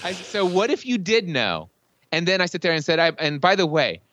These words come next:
as far as I'm concerned, I'm available for the next ninety minutes. And if it, I, if we have to sit here in dead,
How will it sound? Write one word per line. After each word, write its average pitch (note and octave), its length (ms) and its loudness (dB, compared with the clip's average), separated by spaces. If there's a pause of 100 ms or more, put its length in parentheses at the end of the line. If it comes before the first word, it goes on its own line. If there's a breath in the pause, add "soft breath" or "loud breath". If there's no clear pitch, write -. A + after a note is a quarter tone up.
(120)
as C3+ 160 -4
far G3+ 220 4
as G3+ 100 2
I'm F3+ 160 0
concerned, D3+ 420 -4
I'm F3+ 160 2
available D3+ 400 0
for C3+ 180 -4
the B2 120 -2
next B2+ 220 -4
ninety B2+ 340 -2
minutes. A#2 320 -2
And B2 80 0
if B2 120 0
it, D3+ 200 0
I, C3+ 160 -2
if C3 180 0
we G3 140 4
have F#3+ 140 4
to C#3 80 0
sit - 360 -2
here C#3+ 240 0
in A#2 260 -2
dead, C#3 460 0